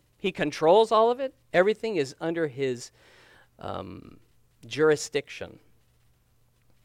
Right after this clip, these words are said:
And he says, "The soul that," I'm telling you guys, "the soul that sins will surely die."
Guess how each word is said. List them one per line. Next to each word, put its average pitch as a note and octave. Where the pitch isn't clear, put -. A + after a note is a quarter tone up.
And B2+
he C3
says, B2+
"The G#2+
soul F3+
that," -
I'm A#2
telling G3+
you G#2
guys, E2
"the -
soul D#3
that E3
sins G2
will C#3
surely F#2
die." C#3+